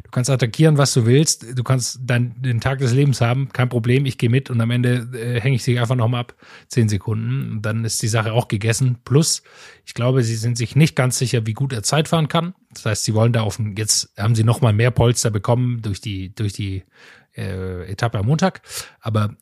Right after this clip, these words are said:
ähm, ich glaube, sie wollen auf jeden Fall ein Zeitfenster über zwei Minuten haben, dass sie da auf jeden Fall safe sind für dieses Zeitfahren, dass da auf keinen Fall noch was passieren kann. Das ist natürlich auch wichtig. Äh, ich glaube, die Berge sind sie sich sicherer, dass sie kontrollieren können im Vergleich zum Zeitfahren, wo es dann einfach doch Mann gegen Mann ist.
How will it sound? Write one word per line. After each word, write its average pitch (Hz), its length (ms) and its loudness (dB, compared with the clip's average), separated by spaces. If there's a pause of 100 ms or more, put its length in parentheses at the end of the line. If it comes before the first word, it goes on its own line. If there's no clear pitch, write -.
(120)
ähm, 107 260 -4
ich 104 120 -6
glaube, 101 160 -2
sie 104 100 2
wollen 113 160 6
auf 104 100 0
jeden 110 140 0
Fall 110 120 2
ein 95 100 -2
Zeitfenster 113 500 -2
über 117 260 -2
zwei 110 260 2
Minuten 107 360 0
haben, 104 240 -2
dass 104 140 -2
sie 110 80 -2
da 107 120 -2
auf 104 160 -4
jeden 120 220 4
Fall 107 180 0
safe 117 200 2
sind 104 220 -2
für 110 100 -2
dieses 101 260 -2
Zeitfahren, 110 500 0
dass 104 140 -2
da 104 160 -2
auf - 260 -12
keinen 120 460 0
Fall 110 240 -2
noch 101 140 -2
was 101 140 -2
passieren 95 400 -4
kann. 101 220 -6 (280)
Das - 120 -18
ist - 40 0
natürlich 107 340 2
auch 92 140 -2
wichtig. - 460 -6
Äh, 98 160 -6
ich 95 100 -8
glaube, 101 200 -2
die 101 80 -2
Berge 110 360 0
sind 104 200 0
sie 104 160 -4
sich - 280 -6
sicherer, 127 420 2
dass 117 160 0
sie 117 80 -4
kontrollieren 107 580 -2
können 101 260 -4 (400)
im 107 80 -6
Vergleich 101 340 -4
zum 101 160 -4
Zeitfahren, 107 500 0
wo 101 60 2
es - 80 -2
dann 104 120 -2
einfach 98 300 -4
doch - 180 -4
Mann 104 220 -2
gegen 98 220 -4
Mann 98 180 -6
ist. - 200 -8